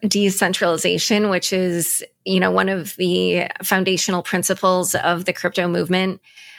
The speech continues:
And I just wonder, you know, looking at this, do you think that if this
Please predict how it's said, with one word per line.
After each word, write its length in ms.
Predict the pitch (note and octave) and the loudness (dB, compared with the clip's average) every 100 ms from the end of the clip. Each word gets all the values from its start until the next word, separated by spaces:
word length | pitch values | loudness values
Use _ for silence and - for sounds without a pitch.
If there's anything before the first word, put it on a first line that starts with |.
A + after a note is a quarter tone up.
| _ _ | _ _
And 560 | G#3 G3 F#3+ F#3+ F#3 - - - _ _ | 2 2 2 2 2 2 -2 -6 _ _
I 100 | G#3+ | 0
just 340 | G3+ A#3 A3 - - | 2 2 0 -4 -6
wonder, 800 | G3+ G#3 A3 G#3 F3+ F3+ E3+ C#3 - _ _ _ - - - - | 0 2 2 2 4 4 2 0 -10 _ _ _ -14 -12 -12 -4
you 160 | G3 F#3+ | 2 4
know, 140 | F#3 | 4
looking 280 | F3+ A3 G3 | 2 2 2
at 100 | F3 | 2
this, 200 | F3+ - | -2 -2
do 100 | G3 | 0
you 140 | A3+ | 0
think 260 | B3 C#4 C4+ | 0 0 2
that 260 | D4 G3 E3 | 2 2 0
if 320 | A#3 C#4 - | 0 0 0
this 400 | B3 A#3 - - | 0 0 -2 -8